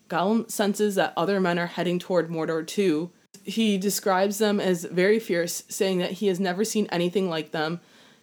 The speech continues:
and that there are always men entering Mordor now.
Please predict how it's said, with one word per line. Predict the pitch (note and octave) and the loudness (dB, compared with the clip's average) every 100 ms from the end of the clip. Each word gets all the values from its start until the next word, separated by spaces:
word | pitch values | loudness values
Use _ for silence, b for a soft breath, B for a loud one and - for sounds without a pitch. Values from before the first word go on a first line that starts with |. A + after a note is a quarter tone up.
| - | 0
and | F#3+ F3+ | 4 6
that | E3+ E3 - - | 4 2 -4 -12
there | - F#3 E3+ E3 - | 2 6 6 4 2
are | F3 E3 D#3+ - | 2 4 2 4
always | F#3 A3 | 6 6
men | F#3+ F3 F3 | 4 2 2
entering | F3 F3 F3 F3 | 0 0 0 0
Mordor | E3 E3 D3+ D#3+ | 0 0 -2 -2
now. | D#3+ D3 D#3 F3+ | -4 -4 -4 -6